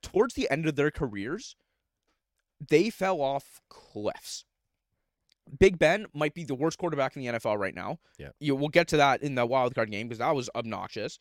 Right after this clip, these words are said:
Speaker 2: Yep.
Speaker 1: Um, Phillip Rivers, end of his career wasn't great. Peyton Manning got carried to the Super Bowl on the back of Von Miller and the Denver Broncos defense. Cam should have fell on that ball. Whatever. I'm not mad about it. It's okay. And who was the last guy I named? Drew Brees.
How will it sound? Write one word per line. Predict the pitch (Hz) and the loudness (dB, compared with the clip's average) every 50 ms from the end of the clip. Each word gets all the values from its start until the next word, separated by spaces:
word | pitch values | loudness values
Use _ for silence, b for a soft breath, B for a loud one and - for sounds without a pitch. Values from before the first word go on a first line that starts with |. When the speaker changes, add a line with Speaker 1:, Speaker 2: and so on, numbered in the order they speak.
| B B | B B
Speaker 2:
Yep. | 82 80 80 - _ _ _ | -10 -8 -8 -10 _ _ _
Speaker 1:
Um, | - 127 123 120 117 117 113 110 - - _ _ _ _ _ _ - | 2 2 4 4 4 2 0 -4 -10 -16 _ _ _ _ _ _ -6
Phillip | - - 202 214 170 | 2 4 4 6 6
Rivers, | - 175 170 160 170 165 160 147 - - - | 6 4 6 6 2 0 -2 -4 -8 -2 0
end | 143 156 156 | 0 0 0
of | 147 | -2
his | 151 147 - | -4 -6 -4
career | - 151 147 143 | -4 -2 -2 0
wasn't | 127 131 135 139 113 | 0 0 -2 -2 -4
great. | - 113 117 143 - | -4 -2 -2 -2 -2
Peyton | - 190 190 156 160 | -4 -4 -4 -4 -4
Manning | 156 151 156 160 151 | -2 -2 -2 -2 -4
got | 139 117 - | -4 -6 -4
carried | - - 156 151 143 135 | -2 -2 0 0 0 -2
to | 143 | -6
the | |
Super | 123 - - 139 123 120 | -6 -6 -8 -10 -8 -6
Bowl | 127 123 | -4 -4
on | 123 | -4
the | 120 | -4
back | 107 117 123 127 127 - | -4 -2 -2 -2 -2 -2
of | 123 123 | -4 -4
Von | 120 131 127 127 120 | -4 -4 -4 -4 -4
Miller | 120 120 113 | -6 -6 -6
and | 113 113 | -6 -6
the | |
Denver | 110 110 110 107 | -6 -8 -8 -6
Broncos | 101 110 104 104 - 110 - | -4 -4 -4 -4 -6 -8 -8
defense. | - 101 101 - 107 107 95 b b b b _ | -8 -8 -6 -6 -6 -8 -8 b b b b _
Cam | - - 139 127 117 | -4 -2 -2 -2 -2
should | - 113 | -6 -8
have | - | -6
fell | - 117 104 | -6 -6 -4
on | 95 98 | -4 -6
that | 95 95 | -8 -4
ball. | - 95 90 90 92 - | -4 -4 -2 -2 -4 -6
Whatever. | - 110 120 120 113 104 101 101 | -2 -2 0 0 0 -2 -4 -6
I'm | 98 107 | -6 -6
not | 117 113 101 | -6 -6 -4
mad | 101 101 90 90 | -4 -6 -6 -6
about | 95 95 95 - | -8 -12 -12 -12
it. | 87 - | -12 -14
It's | - - 131 | -8 -6 -6
okay. | 113 - 104 95 92 104 b b b b b b b | -6 -4 -6 -8 -8 -10 b b b b b b b
And | - - 127 | -12 -12 -10
who | 156 180 | -8 -8
was | 180 185 | -8 -6
the | 165 | -6
last | 160 175 190 | -6 -6 -6
guy | - 175 180 | -8 -10 -10
I | 180 | -10
named? | 180 190 185 185 _ _ _ _ _ _ _ _ _ _ | -10 -12 -12 -14 _ _ _ _ _ _ _ _ _ _
Drew | - 208 226 | -6 -6 -2
Brees. | 180 185 143 92 - - | 0 0 -2 -2 -4 -8